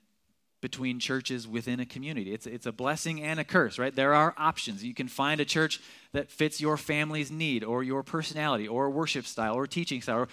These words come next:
or location. There are options out there. And so there are, there's quite a bit of migrating between churches within communities here in the American church.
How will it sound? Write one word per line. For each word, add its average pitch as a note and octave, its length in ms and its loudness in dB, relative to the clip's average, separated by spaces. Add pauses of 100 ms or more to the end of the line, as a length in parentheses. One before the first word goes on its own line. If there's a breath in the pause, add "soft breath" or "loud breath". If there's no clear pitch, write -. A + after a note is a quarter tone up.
(160 loud breath)
or D3 220 4
location. E3+ 480 6
There E3 180 10
are E3+ 160 12
options E3 480 4
out G#3 180 10
there. C#3+ 120 4
And C3+ 100 -2
so D3+ 100 2
there F3+ 200 8
are, F#3 100 8 (320 loud breath)
there's F3+ 280 6
quite F3+ 300 6
a F#3+ 60 8
bit F3+ 160 6
of F3 80 4
migrating F3 600 4
between F3 400 0
churches D#3+ 420 0
within D3 300 -2
communities D3 600 -2
here D3 280 0
in C#3 160 -4
the C#3 100 -2
American C#3 460 2
church. F#3+ 300 2